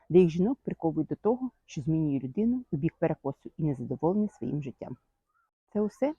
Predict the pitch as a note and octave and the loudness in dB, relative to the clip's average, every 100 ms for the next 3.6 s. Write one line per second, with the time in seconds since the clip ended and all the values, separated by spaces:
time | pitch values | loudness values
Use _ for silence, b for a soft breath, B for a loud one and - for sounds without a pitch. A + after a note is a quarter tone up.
0 | _ - F3+ G3+ F3+ D#3 - - - _ | _ -2 0 0 0 -2 -2 -8 -12 _
1 | _ _ b b - - G#3+ D3+ - _ | _ _ b b 0 6 6 4 -6 _
2 | - F3+ G3 F3+ E3+ - D#3 - D#3+ C#3+ | -4 0 2 4 2 2 -4 -4 -2 -2
3 | C#3+ C#3 - C3 C3+ | -2 -6 -2 -2 -2